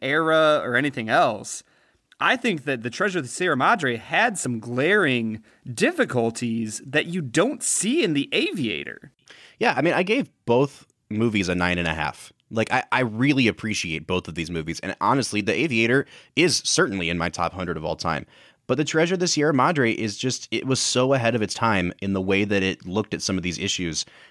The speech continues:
Speaker 2: I have to put it up there. And I think, Brad, that means that it's time for us to flip that coin.
Speaker 1: Oh my gosh. All right. I
Speaker 2: We've got the coin of destiny ready to be flipped on tiebreakers. So this is for a Final Four spot. We've got The Aviator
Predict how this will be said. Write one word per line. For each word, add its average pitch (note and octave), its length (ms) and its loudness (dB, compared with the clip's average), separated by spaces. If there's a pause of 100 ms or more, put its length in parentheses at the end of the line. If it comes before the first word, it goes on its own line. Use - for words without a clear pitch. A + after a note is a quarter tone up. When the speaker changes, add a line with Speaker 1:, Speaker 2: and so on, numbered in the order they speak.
(160)
Speaker 2:
I A2 140 2
have G2+ 240 -2
to A#2+ 100 -4
put - 180 -4
it G#2+ 80 2
up A2 180 0
there. - 260 -8 (100)
And A#2 180 0
I A2+ 80 2
think, D#3 360 -2
Brad, C3 280 2
that B2+ 120 2
means C3+ 220 2
that B2 100 0
it's C3 100 -2
time C#3 240 -2
for B2 160 -2
us C3+ 380 -2 (180)
to D#3 140 0
flip D3+ 300 -2
that C#3+ 200 2
coin. F#3 240 2
Speaker 1:
Oh F#3+ 220 0
my G#2 220 -6
gosh. B2+ 680 -2
All C3+ 160 -6
right. G3 300 0
I A2+ 120 -6 (360)
Speaker 2:
We've C#3 220 0
got F#3 180 2
the F3 80 -2
coin F3+ 280 2
of C#3 120 2
destiny G2 480 2
ready A2+ 240 2
to B2 140 -6
be A2+ 100 0
flipped A2+ 420 -2
on G2 320 0 (100)
tiebreakers. F2+ 720 -2 (380)
So B2 160 0
this D3 220 2
is F#4 100 -4
for D#4 180 2
a G3+ 60 2
Final E3 340 2
Four D#3 220 0
spot. D2+ 340 -2
We've C#3+ 160 -2
got F3 220 0
The D3+ 180 -2
Aviator G#2+ 640 0